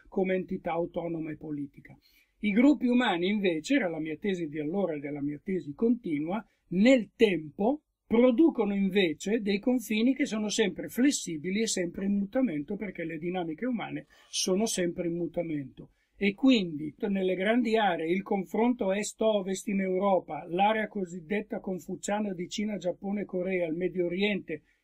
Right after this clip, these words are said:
il Corno d'Africa e le due Americhe, quella franco-anglosassone del nord e quella latina, le leggerò e ve la presenterò sempre nella dinamica tenendo d'occhio i gruppi umani nel tempo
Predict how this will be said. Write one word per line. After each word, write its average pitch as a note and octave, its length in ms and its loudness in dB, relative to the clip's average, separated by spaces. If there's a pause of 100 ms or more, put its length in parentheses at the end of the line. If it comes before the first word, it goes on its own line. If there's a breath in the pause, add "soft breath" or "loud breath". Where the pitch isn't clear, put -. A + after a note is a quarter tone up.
(100)
il D3 140 -12
Corno F#3+ 360 -2
d'Africa E3+ 840 -2
e G#3 200 2
le G3 180 0
due A3 300 4
Americhe, F#3+ 640 0
quella G3+ 340 0
franco-anglosassone F#3 1300 -2
del G3+ 160 -4
nord F3 400 -2 (300 soft breath)
e E3+ 120 -8
quella G3+ 300 2
latina, A3 520 0 (320)
le F#3 220 2
leggerò G#3+ 580 2
e A3 60 2
ve F#3+ 60 0
la F3+ 100 0
presenterò A3 640 0
sempre A#3+ 640 2
nella G3 260 0
dinamica A3 720 0
tenendo A3 480 0
d'occhio A#3 420 0
i G3+ 80 0
gruppi A3 460 2
umani F#3+ 760 0
nel F#3+ 420 -2
tempo G3 680 0